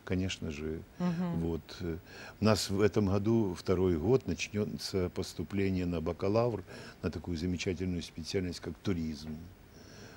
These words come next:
Speaker 1: Второй год будет у нас на лабораторную диагностику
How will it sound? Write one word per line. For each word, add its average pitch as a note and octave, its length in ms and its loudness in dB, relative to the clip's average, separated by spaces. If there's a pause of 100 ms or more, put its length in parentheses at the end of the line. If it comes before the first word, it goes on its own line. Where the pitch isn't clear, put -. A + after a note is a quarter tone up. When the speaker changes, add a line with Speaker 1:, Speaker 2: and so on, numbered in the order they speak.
Speaker 1:
Второй A2+ 420 10
год A2+ 280 4
будет F#2 360 4
у F2+ 40 0
нас F#2 340 -2 (460)
на F#2 160 2
лабораторную F#2 720 2
диагностику F2 960 0